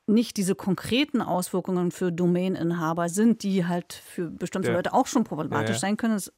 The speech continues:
Speaker 1: habe ich verstanden. Aber worin besteht denn nun die, die Gefahr für das globale, freie, vernetzte Internet?
Speaker 2: Na, die resultiert dann nochmal auf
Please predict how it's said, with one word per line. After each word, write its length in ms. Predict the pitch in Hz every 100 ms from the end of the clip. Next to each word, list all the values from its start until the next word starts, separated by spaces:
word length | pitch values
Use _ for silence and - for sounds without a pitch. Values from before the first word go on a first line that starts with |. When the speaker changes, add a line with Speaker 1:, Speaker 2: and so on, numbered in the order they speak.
| -
Speaker 1:
habe 180 | 185 190
ich 100 | 180
verstanden. 420 | 185 - 190 240 - -
Aber 280 | - 185 175
worin 280 | 208 254 226
besteht 320 | 196 - 196
denn 120 | 202
nun 100 | 190
die, 180 | 180 180
die 200 | 180 175
Gefahr 240 | 180 - 175
für 120 | -
das 240 | 180 -
globale, 680 | - 185 170 160 123 156 214
freie, 480 | 220 - 165 180 254
vernetzte 480 | - 262 269 - 226
Internet? 540 | 247 254 254 269 - - - 180 -
Speaker 2:
Na, 120 | 123
die 260 | 104 151 208
resultiert 420 | 180 165 156 165
dann 120 | 147
nochmal 360 | 143 - 139 -
auf 260 | 131 -